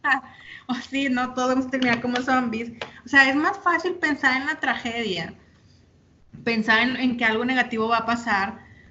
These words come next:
porque es de algún modo, em, desentendernos, lavarnos las manos, <laughs> ahora que está de moda lavarse las manos. Es un modo de lavarse las manos, em, y de no ser activo,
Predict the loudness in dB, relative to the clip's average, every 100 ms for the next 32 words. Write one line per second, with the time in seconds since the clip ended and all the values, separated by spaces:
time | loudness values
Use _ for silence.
0 | -20 -20 -20 _ -20 -20 -4 0 2 2
1 | 0 -2 0 0 0 -2 -4 0 2 2
2 | 2 2 4 4 2 2 0 -4 -6 -4
3 | -2 -4 -4 -10 -20 -20 -20 -12 2 4
4 | 4 6 4 4 4 4 4 4 0 4
5 | 4 4 4 2 2 4 4 4 0 -4
6 | -12 -14 0 2 2 2 0 -2 -4 -4
7 | -2 0 0 0 0 -4 -6 -8 -10 -12
8 | -16 -20 -20 -6 0 4 8 8 8 8
9 | 6 4 0 0 0 0 0 -4 -6 -14
10 | -20 -20 -14 -8 -4 -4 -4 -4 0 2
11 | 4 2 6 6 4 2 0 0 -6